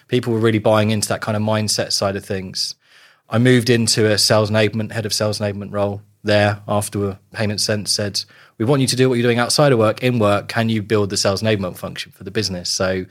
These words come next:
within nine months, we brought on twelve coaches. We had five hundred f-, field sellers as well, and was basically building that. The pandemic happened.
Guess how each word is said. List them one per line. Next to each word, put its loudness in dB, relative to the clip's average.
within 4
nine 4
months, 2
we -4
brought -2
on -6
twelve 0
coaches. -2
We -4
had -4
five 0
hundred -2
f-, -20
field -4
sellers -2
as -10
well, -4
and -8
was -2
basically 2
building 4
that. 2
The -4
pandemic 2
happened. 0